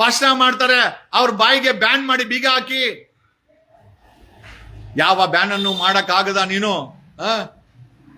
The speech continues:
ಅಣ್ಣ, ನೀನು ಬಂದು ನೋಡಿದ್ಯಾ ಗುಲ್ಬರ್ಗ? ಲೋ, ನೋಡಿದ್ದೀನಿ ಬಿಡ. ಅಯ್ಯೋ, ಮೊಹಮ್ಮದ್ ಯೂಸುಫ್, ಲೇ, ಏಯ್, ಒಂದ್ ಅರ್ಥ ಮಾಡ್ಕೊಳ್ಳಿ ಮುಸ್ಲಿಂ ಕಮ್ಯುನಿಟಿ, ನಿಮಗೆ ಕಾಂಗ್ರೆಸ್ ಅನ್ನ ಓಲೈಸದೆ ವಿಧಿನೇ ಇಲ್ಲ.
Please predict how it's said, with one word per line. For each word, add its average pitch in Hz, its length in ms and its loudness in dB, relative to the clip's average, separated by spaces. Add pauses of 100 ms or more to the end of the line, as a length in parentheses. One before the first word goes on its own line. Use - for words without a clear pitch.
(520)
ಅಣ್ಣ, 190 140 -2 (120)
ನೀನು 196 240 -2
ಬಂದು 196 300 -2
ನೋಡಿದ್ಯಾ 190 440 0
ಗುಲ್ಬರ್ಗ? 180 460 0
ಲೋ, 202 400 4
ನೋಡಿದ್ದೀನಿ 175 460 -4
ಬಿಡ. 175 120 0 (760)
ಅಯ್ಯೋ, 151 260 0 (540)
ಮೊಹಮ್ಮದ್ 240 560 2
ಯೂಸುಫ್, 233 680 0
ಲೇ, 254 160 6 (920)
ಏಯ್, 226 360 2 (300)
ಒಂದ್ 254 180 -2
ಅರ್ಥ 240 280 0
ಮಾಡ್ಕೊಳ್ಳಿ 240 440 2
ಮುಸ್ಲಿಂ 233 420 -2
ಕಮ್ಯುನಿಟಿ, 220 800 0 (140)
ನಿಮಗೆ 254 580 2 (180)
ಕಾಂಗ್ರೆಸ್ 269 500 0
ಅನ್ನ 254 120 -4 (120)
ಓಲೈಸದೆ 247 1000 2 (400)
ವಿಧಿನೇ 254 500 0
ಇಲ್ಲ. 247 160 2